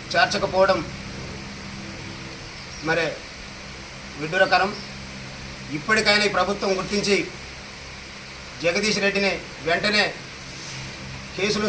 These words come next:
చేర్చడమే కాదు, అతన్ని రిమాండ్లో ఉంచి పూర్తి స్థాయి విచారణ చేపట్టినట్లయితే అనేక రకమైనటువంటి విషయాలు బయ-, వెలుగులోకి వస్తాయనేటటువంటి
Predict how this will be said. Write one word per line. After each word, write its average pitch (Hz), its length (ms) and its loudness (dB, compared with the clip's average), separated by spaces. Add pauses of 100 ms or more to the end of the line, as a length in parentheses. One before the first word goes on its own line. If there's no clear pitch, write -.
చేర్చడమే 202 480 6
కాదు, 196 200 10 (680)
అతన్ని 202 340 4
రిమాండ్లో 208 480 6
ఉంచి 202 200 2 (680)
పూర్తి 214 300 0
స్థాయి 208 300 6
విచారణ 202 380 6
చేపట్టినట్లయితే 190 680 4 (420)
అనేక 214 300 6
రకమైనటువంటి 196 720 4 (1040)
విషయాలు 220 360 8
బయ-, 196 220 4
వెలుగులోకి 202 360 2
వస్తాయనేటటువంటి 185 720 2